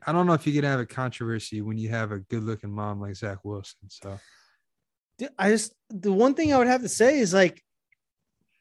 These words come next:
Speaker 2: he hasn't put up any of those numbers. Has, has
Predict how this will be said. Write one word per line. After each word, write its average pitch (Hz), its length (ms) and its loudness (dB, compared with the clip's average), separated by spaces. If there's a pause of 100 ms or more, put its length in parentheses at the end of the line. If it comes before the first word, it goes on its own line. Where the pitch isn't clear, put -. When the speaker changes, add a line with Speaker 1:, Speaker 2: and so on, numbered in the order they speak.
(220)
Speaker 2:
he 190 260 -4
hasn't 269 280 4
put 240 140 2
up 220 140 2
any 226 260 4
of 220 60 6
those 185 220 4
numbers. 208 240 0
Has, 160 260 -8
has 180 180 -4